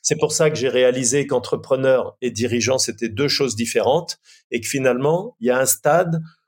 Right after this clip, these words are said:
où mon entreprise est suffisamment développée pour que ça devienne complexe pour moi, le dirigeant,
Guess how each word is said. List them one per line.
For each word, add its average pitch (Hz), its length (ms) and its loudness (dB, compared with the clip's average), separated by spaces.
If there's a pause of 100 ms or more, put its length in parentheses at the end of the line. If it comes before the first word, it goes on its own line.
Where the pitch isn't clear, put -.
(120)
où 147 100 -2
mon 147 200 2
entreprise 160 640 0
est 127 40 0
suffisamment 156 760 0
développée 127 640 -2
pour - 200 -8
que - 60 -8
ça 117 120 2
devienne 110 280 -2
complexe 127 580 0
pour 104 220 -2
moi, 127 140 2
le 139 80 -2
dirigeant, 120 640 0